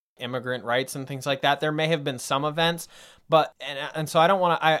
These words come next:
I'm a little hesitant to say that. I do think that it's very important, especially after the, sort of the, the,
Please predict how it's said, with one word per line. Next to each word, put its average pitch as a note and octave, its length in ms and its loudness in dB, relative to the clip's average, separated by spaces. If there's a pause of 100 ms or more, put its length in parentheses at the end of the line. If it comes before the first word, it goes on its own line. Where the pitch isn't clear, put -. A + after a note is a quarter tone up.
I'm D#3 140 0
a D#3 60 0
little D#3+ 200 0
hesitant D3 420 -4
to C3 60 -14
say E3+ 180 -2
that. D3 260 2
I G3+ 100 6
do C4 260 -4
think A#3 260 -4
that G3 80 -2
it's D#3 100 -2
very E3+ 340 2
important, D#3+ 320 2
especially F3 380 -2
after C#3+ 340 0
the, C3+ 140 -12
sort C#3 180 -2
of C3+ 80 -2
the, C3+ 320 -6
the, B2+ 280 -2